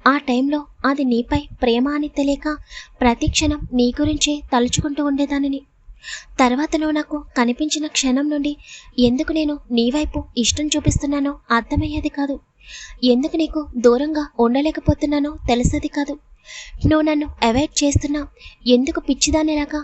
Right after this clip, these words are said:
నీ వెనుక పడుతున్నానో తెలిసేది కాదు. నేనంటే ఇష్టం లేదు అని నువ్వు ఎన్నిసార్లు చెప్తున్నా కూడా ఎందుకు నా మనసు నా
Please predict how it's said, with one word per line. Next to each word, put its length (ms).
నీ 180
వెనుక 300
పడుతున్నానో 560
తెలిసేది 500
కాదు. 180
నేనంటే 500
ఇష్టం 300
లేదు 260
అని 160
నువ్వు 240
ఎన్నిసార్లు 560
చెప్తున్నా 480
కూడా 240
ఎందుకు 240
నా 140
మనసు 360
నా 120